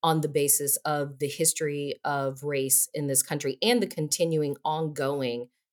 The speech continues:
structural racism and structural racial inequality in our country,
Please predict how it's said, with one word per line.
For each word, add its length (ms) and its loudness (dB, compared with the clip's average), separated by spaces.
structural 720 2
racism 800 0
and 120 0
structural 540 0
racial 380 0
inequality 680 0
in 80 -2
our 100 -4
country, 420 -8